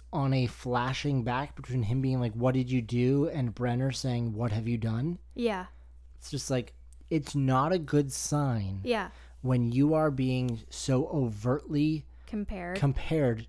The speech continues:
Speaker 1: to the evil guy.
Speaker 2: Yeah. Just the way he treats Will, too, though. Like, when he goes out for spring break,
Speaker 1: Mm-hmm.
Speaker 2: he barely even gives the guy a hug. Like, he kind of does, like, a hover arm type thing. Like, he's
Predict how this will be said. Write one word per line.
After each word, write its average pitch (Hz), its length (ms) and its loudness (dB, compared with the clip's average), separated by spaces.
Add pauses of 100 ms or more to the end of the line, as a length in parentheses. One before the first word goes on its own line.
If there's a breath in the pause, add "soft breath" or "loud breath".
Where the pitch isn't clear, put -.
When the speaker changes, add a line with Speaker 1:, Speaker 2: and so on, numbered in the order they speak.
Speaker 1:
to 127 220 -2 (400)
the 120 580 -4
evil 143 500 2
guy. 101 440 -2
Speaker 2:
Yeah. 196 340 -6 (160)
Just 285 240 -2
the 440 100 0
way 220 380 0
he 214 200 -8
treats 196 460 -8
Will, 175 400 -4
too, 180 300 -6
though. 196 240 0
Like, 202 280 -2 (300 soft breath)
when 233 120 0
he 247 60 0
goes 277 220 0
out 226 400 2
for 220 140 -2
spring 196 360 -4
break, 180 400 -4 (120)
Speaker 1:
Mm-hmm. 127 240 2
Speaker 2:
he 285 340 0 (480)
barely 330 500 -2
even 254 440 -6
gives 196 260 -4
the 208 140 -6
guy 180 240 -4
a 170 100 -4
hug. - 400 -6
Like, 214 160 0
he 247 140 -6
kind 277 240 -2
of 277 100 -2
does, 233 220 -2
like, 233 120 -2
a 202 60 -2
hover 208 500 -4
arm 175 380 -8
type 196 260 -6
thing. 180 260 -10
Like, 180 160 -8
he's 202 280 -8